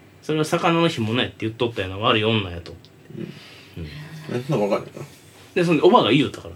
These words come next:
Speaker 2: うん。
Speaker 1: いや、だからそれ言ったら近所の人やもん。そこで死んでんやから。
Speaker 2: ああ、知ってる人や。
Speaker 1: そうそうそうそう。
Speaker 2: 知ってる人は。
Speaker 1: 「こんな女なんて死ぬ前もこんな、こんなわ-、ろくでもない女やった」みたいなんで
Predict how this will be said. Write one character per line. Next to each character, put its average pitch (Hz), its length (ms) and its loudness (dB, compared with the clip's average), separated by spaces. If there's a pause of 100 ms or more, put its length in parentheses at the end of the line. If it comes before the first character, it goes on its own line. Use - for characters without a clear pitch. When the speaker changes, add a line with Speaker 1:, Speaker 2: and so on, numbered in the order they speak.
(260)
Speaker 2:
う - 40 -8
ん。 143 40 -4
Speaker 1:
い - 20 -4
や、 127 60 0
だ 131 40 2
か 117 60 0
ら 110 40 -4
そ 147 60 2
れ 127 100 0
言 - 20 0
っ - 20 2
た 101 40 2
ら 90 60 -2
近 165 180 8
所 139 80 4
の 104 80 0
人 104 160 -8
や 90 60 -6
も 85 60 -12
ん。 - 20 -14 (120)
そ - 240 -10
こ 120 60 0
で 107 80 -2
死 110 140 -4
ん 101 40 0
で 98 80 -4
ん 92 60 -6
や 85 80 -10
か 82 100 -10
ら。 107 60 -2
Speaker 2:
あ 98 340 0
あ、 - 40 -8
知 - 160 -16
っ - 20 -18
て 135 80 -2
る 135 60 0
人 117 160 0
や。 - 40 0
Speaker 1:
そ 131 80 0
う 107 40 -2
そ 113 100 -4
う 104 40 -8
そ 123 100 0
う - 20 2
そ - 0 -
う。 131 60 -2
Speaker 2:
知 - 120 -12
っ - 40 -18
て 139 100 0
る 156 60 8
人 139 180 0
は。 180 80 2
Speaker 1:
「こ 190 60 6
ん 196 80 4
な 202 120 2
女 180 200 0
な 90 80 -8
ん 87 80 -10
て 95 140 -8
死 - 280 0
ぬ 190 80 0
前 180 160 0
も 113 100 -2
こ 143 140 2
ん 139 60 6
な、 123 220 2
こ 147 120 -6
ん 135 60 0
な 117 60 -2
わ-、 101 220 -4 (240)
ろ 143 140 4
く 151 60 8
で 160 60 6
も 131 80 2
な 104 60 -2
い - 80 0
女 131 160 2
や 104 60 0
っ 95 60 -14
た」 92 200 -6
み 101 80 -6
た 101 60 -8
い 92 60 -14
な 104 60 -10
ん 107 60 -8
で 120 220 2